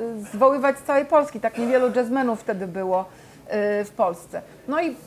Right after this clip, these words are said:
szukał po knajpach i trafił na Miliana i zaprosił go do grania, no ale dwóch pianistów w zespole nie było potrzebnych, i Milian, i Komeda, a Komeda chciał stworzyć zespół na wzór Modern Jazz Quartet. Tam vibrafon,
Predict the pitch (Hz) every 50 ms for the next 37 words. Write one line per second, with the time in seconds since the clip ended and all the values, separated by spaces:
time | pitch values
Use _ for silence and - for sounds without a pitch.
0 | - - - - 349 330 - 330 330 294 285 294 - 269 233 208 196 196 - 269
1 | 311 320 - 302 294 285 277 247 - - 277 269 269 - 254 247 254 247 240 240
2 | 226 220 220 208 190 180 175 175 196 247 330 370 - - - - - - - -
3 | 277 269 240 269 269 - 262 277 277 - 277 247 226 254 214 240 226 208 220 214
4 | 196 185 185 196 220 254 269 262 269 269 233 208 - - 196 185 233 233 240 -
5 | 269 240 233 214 202 - - 254 226 208 240 226 - - 226 208 214 233 254 285
6 | 262 311 302 262 208 - 180 170 - - - 180 165 - 160 160 156 - - -
7 | - 233 220 220 226 233 220 220 220 208 202 208 - - 220 208 196 196 196 202
8 | 202 - - - - - - - 240 220 208 196 185 170 180 190 208 247 262 -
9 | - - - - 214 - 240 240 311 302 359 349 - 302 269 254 - - 262 262
10 | 254 269 220 214 269 285 - - 285 269 254 247 233 220 208 208 196 185 202 247
11 | 262 269 262 240 240 247 247 226 254 240 233 233 240 240 233 - - - 190 175
12 | 170 - - - - - - - - - - - - - - - 240 233 269 294
13 | 247 214 - 208 240 208 220 240 202 185 - - 156